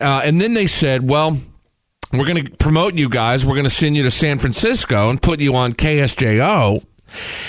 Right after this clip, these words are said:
And you'll also be on in Dallas and Rochester and Cleveland, Tampa, and all these other markets while you're there.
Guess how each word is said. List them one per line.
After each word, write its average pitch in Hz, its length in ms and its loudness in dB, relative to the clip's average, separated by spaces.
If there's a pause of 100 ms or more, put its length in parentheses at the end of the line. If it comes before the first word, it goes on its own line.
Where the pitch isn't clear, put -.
(160)
And 143 240 0
you'll 139 160 2
also 165 420 0
be 131 240 0
on 117 320 0
in 107 240 0
Dallas 156 540 0
and 98 160 -2
Rochester 143 600 0
and 101 120 -2
Cleveland, 147 480 0
Tampa, 147 320 0
and 127 100 0
all 139 180 0
these 127 460 0
other 131 220 2
markets 202 680 -2 (140)
while 151 300 0
you're 127 320 2 (100)
there. 170 500 -2